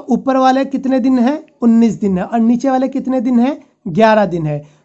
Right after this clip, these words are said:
तो अगर उन्नीस में से ग्यारह जाते हैं तो कितने बचते हैं? बचते हैं आठ, ठीक है। इस तरीके से लिखेंगे, यानी ऊपर वाले दिन से नीचे वाले दिन को हम माइनस करेंगे,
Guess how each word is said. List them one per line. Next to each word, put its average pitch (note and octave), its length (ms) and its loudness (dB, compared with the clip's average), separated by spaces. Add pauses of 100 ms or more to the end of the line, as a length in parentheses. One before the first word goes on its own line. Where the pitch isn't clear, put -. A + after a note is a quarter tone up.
(120)
तो A#3 60 4
अगर A#3 220 2
उन्नीस B3 520 2
में C4 140 0
से C#4+ 160 -4
ग्यारह A3 380 2
जाते A3+ 320 -2
हैं A#3 220 -4 (240)
तो B3+ 100 -4
कितने C4 340 -2
बचते C4 320 -2
हैं? D4 240 0 (300)
बचते A3 420 -2
हैं A#3+ 280 2 (420)
आठ, F#3 500 2 (1160)
ठीक A#3+ 180 -4
है। D4+ 220 0 (140)
इस A#3 180 -2
तरीके B3+ 280 0
से C4+ 100 -6
लिखेंगे, F#3+ 420 -2
यानी A3+ 380 -2
ऊपर C#4 360 -2
वाले C4+ 260 2
दिन B3 180 -2
से D4 140 -2
नीचे B3 280 0
वाले B3 200 0
दिन A3+ 200 -2
को B3+ 100 -2
हम C4 260 -2 (200)
माइनस G3 380 -4
करेंगे, D3 420 -8